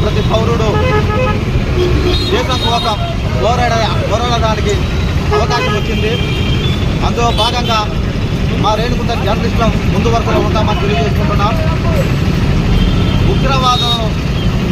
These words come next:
ఏరి పారేసేందుకు ఇంటికి ఒకరు చొప్పున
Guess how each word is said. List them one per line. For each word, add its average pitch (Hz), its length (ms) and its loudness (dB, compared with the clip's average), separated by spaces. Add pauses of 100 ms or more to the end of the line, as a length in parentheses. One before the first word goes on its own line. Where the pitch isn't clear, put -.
(280)
ఏరి - 240 0
పారేసేందుకు 220 680 0 (680)
ఇంటికి - 320 2
ఒకరు 226 220 0
చొప్పున 247 220 0